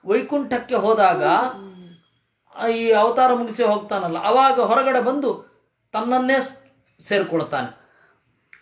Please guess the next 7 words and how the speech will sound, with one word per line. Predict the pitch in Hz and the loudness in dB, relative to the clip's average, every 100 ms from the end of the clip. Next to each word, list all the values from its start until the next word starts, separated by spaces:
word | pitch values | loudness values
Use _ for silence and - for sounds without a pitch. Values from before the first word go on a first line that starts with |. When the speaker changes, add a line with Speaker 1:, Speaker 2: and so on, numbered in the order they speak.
| - | 0
Speaker 1:
ಏಕೀಭಾವಂ | 170 214 - 277 214 233 226 226 220 | 2 2 0 -2 4 6 6 0 -8
ಸ್ವರೂಪೇಣ | - 202 214 196 196 196 262 294 - _ _ - | -10 -8 -8 -6 -4 -4 -6 -8 -12 _ _ -10
ದ್ವಾರಪೇನ | 147 175 233 240 196 185 240 | 2 4 4 2 -4 -4 -4
ಗಮಿಷ್ಯತಿ. | 190 165 - 151 - | -4 -6 -8 -10 -10
ಅದರಿಂದಾಗಿ | - 151 202 233 226 220 226 190 214 262 - _ _ _ _ 127 | -10 -6 -4 0 2 2 -2 -4 -6 -8 -14 _ _ _ _ -2
ಬಹಳ | 180 226 285 | 4 6 4
ವಿಚಿತ್ರ | 277 - 269 - | 2 -4 -10 -6